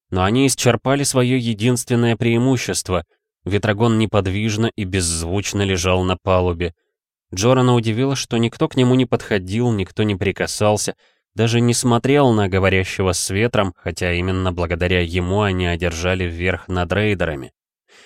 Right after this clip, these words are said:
Джоран наклонился над ним, и рыбная кожа его одежды заскрипела одновременно с крыльями у него над головой.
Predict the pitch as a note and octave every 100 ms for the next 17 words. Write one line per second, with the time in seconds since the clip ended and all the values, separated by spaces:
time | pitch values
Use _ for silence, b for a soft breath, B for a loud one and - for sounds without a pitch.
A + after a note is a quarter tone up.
0 | b b - F#2 A#2 C#3 C3 B2+ B2+ B2+
1 | D3 D3+ - A2 G#2 G#2+ D3 D#3 b b
2 | b - G2+ C#3 C#3 C3+ - D3+ C#3+ C3
3 | C3 B2+ A2+ C#3+ C3+ B2 A2 A2 - A2
4 | - C#3+ C#3 A#2+ G#2+ G#2 A2+ C3 A#2+ A#2
5 | - - A#2+ C3 B2 A#2+ A#2 G#2+ G#2+ A#2+
6 | A2+ G#2+ G#2 A2 G#2+ G#2 G#2+ F#2